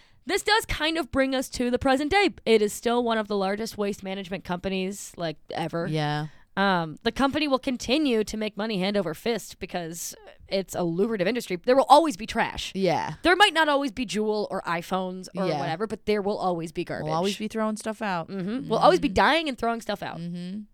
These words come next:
Speaker 2: And getting taxed. <laughs>
Speaker 1: <laughs> Amen.
Speaker 2: But not to pay for trash services, apparently, allegedly.
Speaker 1: Mm-mm.
Speaker 2: New information.
Speaker 1: I'm saying.
Speaker 2: Wow, it's crazy. I am, I am, like, really,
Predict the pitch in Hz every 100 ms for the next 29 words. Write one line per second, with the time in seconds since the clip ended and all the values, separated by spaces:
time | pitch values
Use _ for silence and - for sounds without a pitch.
0 | _ _ - 160 165 180 185 139 113 -
1 | - - _ - - - - - - -
2 | - - - - - - - 269 320 302
3 | 330 311 302 285 233 - 294 247 - -
4 | - - 466 339 269 349 208 190 202 226
5 | 170 208 196 196 208 190 185 208 214 208
6 | 196 - 202 190 185 - 226 240 226 196
7 | 196 190 175 185 175 156 170 175 196 165
8 | 160 160 151 156 165 185 - 156 151 151
9 | 151 147 147 143 143 - 143 175 190 -
10 | - 147 - - - - - - - -
11 | - 175 165 151 165 - 156 143 147 147
12 | 147 - 294 302 311 311 - 214 240 262
13 | 302 294 247 160 180 185 180 175 170